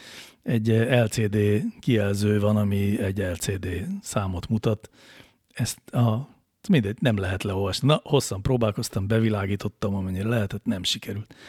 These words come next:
Ezen a ponton gondoltam, akkor írok a villanyos műveknek, hogy mondjanak már valamit, mi a teendő ilyenkor. Én nem tudom leolvasni, ők sem, úgy tűnik, akkor oldjuk meg ezt a helyzetet.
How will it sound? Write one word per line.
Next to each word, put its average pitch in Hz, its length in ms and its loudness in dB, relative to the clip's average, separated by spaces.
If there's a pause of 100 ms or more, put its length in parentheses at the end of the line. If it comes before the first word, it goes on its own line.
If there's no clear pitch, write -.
(500)
Ezen 143 280 4
a 117 40 4
ponton 120 400 4
gondoltam, 120 440 4
akkor 120 220 2
írok 117 340 2
a 107 340 2 (160)
villanyos 95 520 -4
műveknek, 104 520 0
hogy 107 140 2 (840)
mondjanak 113 500 4
már 110 220 4
valamit, 107 380 2
mi 127 140 6
a 120 80 6
teendő 104 500 0
ilyenkor. 92 580 0 (500)
Én 139 240 4
nem 135 160 6
tudom 135 220 4
leolvasni, 110 600 4
ők 120 260 4 (140)
sem, 131 380 4
úgy 117 200 2
tűnik, 127 480 4
akkor 123 440 -8 (400)
oldjuk 113 360 -2
meg 98 140 -4
ezt 90 180 -8
a 107 40 -4
helyzetet. 127 440 2